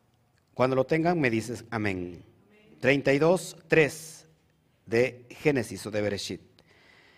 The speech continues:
"Y envió Jacob mensajeros, malachim,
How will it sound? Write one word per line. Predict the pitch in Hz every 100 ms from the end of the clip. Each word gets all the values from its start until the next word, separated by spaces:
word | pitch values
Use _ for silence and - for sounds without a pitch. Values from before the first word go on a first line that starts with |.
| _
"Y | - 117
envió | 156 165 190 240 269 -
Jacob | 113 127 214 220 131 175 - - _ _
mensajeros, | 113 143 151 151 131 143 135 180 202 147 156 185 - - _ _ _ _ _ _ _ _ _ _ _ _ _ _ _
malachim, | 113 143 156 156 151 143 - 202 165 170 254